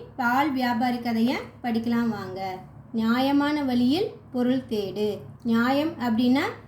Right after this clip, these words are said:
நீதி, நேர்மை, உண்மையாக இருத்தல். நியாயமான வழியில், நேர்மையான வழியில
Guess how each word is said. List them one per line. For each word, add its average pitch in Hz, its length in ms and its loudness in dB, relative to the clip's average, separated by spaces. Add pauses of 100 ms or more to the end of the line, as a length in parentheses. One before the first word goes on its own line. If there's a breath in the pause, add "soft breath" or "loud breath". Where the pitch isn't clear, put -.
(100)
நீதி, 262 480 2
நேர்மை, 269 680 0
உண்மையாக 262 580 4
இருத்தல். 208 540 -4 (280)
நியாயமான 277 760 2
வழியில், 262 460 0 (200)
நேர்மையான 277 600 2
வழியில 269 380 2